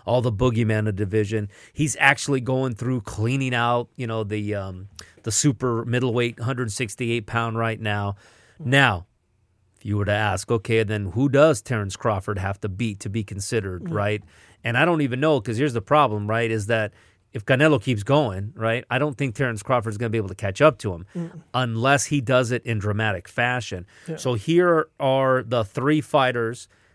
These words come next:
Speaker 1: that, in my opinion, Terrence Crawford ha-, and has to beat. And one of, and it's not Manny Pacquiao, by the way.
Speaker 2: Yeah,
Speaker 1: Manny
Speaker 2: no.
Speaker 1: Pacquiao doesn't even count. I fully expect him to beat Pacquiao if he
Speaker 2: Mm-hmm.
Speaker 1: fights him.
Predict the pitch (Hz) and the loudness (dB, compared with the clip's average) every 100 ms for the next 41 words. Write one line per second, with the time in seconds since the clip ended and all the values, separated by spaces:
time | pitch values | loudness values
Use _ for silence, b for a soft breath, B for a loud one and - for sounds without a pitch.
0 | b 117 117 107 127 160 110 120 101 95 | b -4 -2 0 2 2 2 -2 -6 -8
1 | 107 117 _ _ _ _ _ 135 135 113 | -12 -14 _ _ _ _ _ -2 0 -2
2 | 135 123 127 117 131 127 131 117 131 - | 0 0 0 -2 0 -2 -2 0 0 0
3 | 101 98 127 123 127 127 160 143 127 117 | -4 -2 -2 -2 -4 -2 0 0 -2 -4
4 | 139 143 120 127 113 104 101 131 107 90 | -4 -4 -2 -2 -2 -4 -2 0 -2 -4
5 | 82 78 78 98 170 160 123 123 131 135 | -10 -12 -16 -12 -6 -6 -4 -6 -2 0
6 | 139 127 117 117 87 87 131 101 71 98 | 0 0 -2 -4 -6 -6 -6 -6 -8 -10
7 | - 170 131 - - 117 117 104 95 131 | 0 0 0 -6 -4 -4 -4 -6 -4 -6
8 | - 95 - 90 82 - 85 - 82 - | -6 -10 -10 -12 -12 -10 -10 -8 -10 -10
9 | 87 | -12